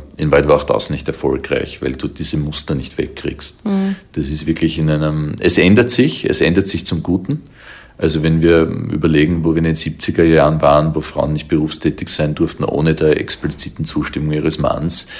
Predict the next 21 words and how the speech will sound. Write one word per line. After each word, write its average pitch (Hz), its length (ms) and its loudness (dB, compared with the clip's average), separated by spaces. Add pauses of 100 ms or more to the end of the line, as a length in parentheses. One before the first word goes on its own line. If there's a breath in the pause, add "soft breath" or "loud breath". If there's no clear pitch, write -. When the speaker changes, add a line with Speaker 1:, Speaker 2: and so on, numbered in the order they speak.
(340 loud breath)
Speaker 1:
Also - 220 -2
von 78 180 -4
diesen 78 240 -4
Zeiten 69 340 0
sind 78 200 2
wir 73 100 2
weit 78 220 2
weg. 69 260 -2
Auch - 80 -4
die - 120 -8
ganze 78 300 -2
Abtreibungsdiskussion 76 1300 -2
und 78 220 -6
so 73 140 -2
weiter, 71 300 0
das - 240 0
haben 78 140 -2
wir, 80 80 0
glaube 78 200 0
ich, 78 80 -6
überwunden. 78 680 -2